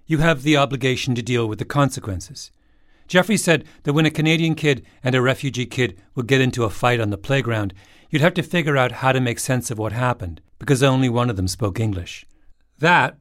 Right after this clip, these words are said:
was a little tricky, but not that tricky. The school board gave him lots of resources. He says there was a really brilliant E S L teacher at his school.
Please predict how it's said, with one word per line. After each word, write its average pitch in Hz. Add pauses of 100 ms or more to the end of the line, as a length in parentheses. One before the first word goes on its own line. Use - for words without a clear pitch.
was 131
a 127
little 98
tricky, 95 (340)
but 147
not 226
that 151
tricky. - (540)
The -
school 214
board 160
gave 135
him 131
lots 123
of 120
resources. 104 (400)
He 180
says 190
there 165
was 139
a 143
really 135
brilliant 120
E 131
S 120
L 110
teacher 104
at 90
his 90
school. 104